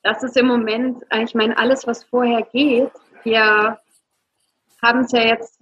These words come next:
wirklich mit der Arturo geschafft, innerhalb von kürzester Zeit digital zu werden und schaffen es natürlich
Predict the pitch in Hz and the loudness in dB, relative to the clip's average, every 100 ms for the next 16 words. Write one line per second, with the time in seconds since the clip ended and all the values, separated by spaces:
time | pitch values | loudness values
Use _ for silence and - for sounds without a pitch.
0 | - 226 - 240 233 220 226 - - 240 | -8 -6 -4 -6 -6 -2 -2 -4 -6 -6
1 | 226 233 - 226 226 _ - 226 214 214 | -4 -6 -4 -4 -4 _ -4 -2 0 0
2 | 208 - _ _ _ _ 220 214 - 277 | 0 -4 _ _ _ _ -6 -4 0 0
3 | - 233 220 220 - 233 233 226 - 226 | 0 -8 -6 -6 -4 -2 0 -2 -6 -8
4 | 233 - 233 233 240 - 240 226 233 226 | -8 -6 0 0 0 -4 -6 -2 -2 -2
5 | 196 202 - 226 220 220 - 208 - 208 | -8 -4 -4 -4 -10 -14 -10 -10 -10 -12
6 | 214 | -14